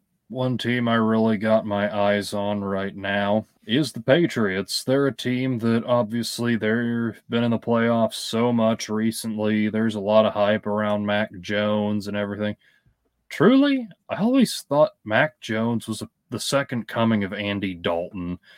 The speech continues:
a guy who had a fairly high floor, but fairly low ceiling. I never thought he was gonna be great. I always thought he was just gonna be kinda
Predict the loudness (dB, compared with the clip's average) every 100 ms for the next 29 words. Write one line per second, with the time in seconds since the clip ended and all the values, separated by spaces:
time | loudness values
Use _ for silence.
0 | -20 _ _ -2 2 4 4 2 2 2
1 | 4 2 0 -16 2 4 6 6 4 0
2 | 0 0 -2 -6 _ _ _ _ -10 0
3 | 2 2 -2 -6 0 2 2 0 -4 -6
4 | -8 -2 0 2 2 0 2 4 6 4
5 | 2 -4 -4 -6 -8 -12 -14 -18 _ _
6 | 0 2 2 4 4 6 4 2 -2 -2
7 | -4 -2 0 0 0 -2 -2 -2 0 0
8 | 0 -4 -8 -8 -6 -2 2 4 4 2
9 | -4 _ _ _ _ _ _ _ _ 0
10 | 4 4 2